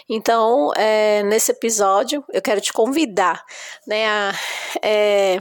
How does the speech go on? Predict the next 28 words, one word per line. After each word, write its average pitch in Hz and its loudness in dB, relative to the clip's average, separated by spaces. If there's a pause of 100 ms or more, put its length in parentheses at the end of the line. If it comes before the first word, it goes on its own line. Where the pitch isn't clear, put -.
(120)
fazer 233 2
uma 233 2
imersão, 240 0
assim, 180 0
né, 214 -4
pra 214 -2
conhecer 214 0
o - 0
seu 233 -2
passado, 208 0 (600)
conhecer 220 2
as 208 0
histórias, 202 2
pra 214 -2
que - -4
essas, 208 0 (800)
é, 202 0
essas 214 0
histórias, 214 0
elas 196 2
possam 214 0
ficar 220 -4
vivas 214 -2 (540)
e 240 -4
presentes 262 0
na 190 -2
nossa 175 -2
memória. 165 0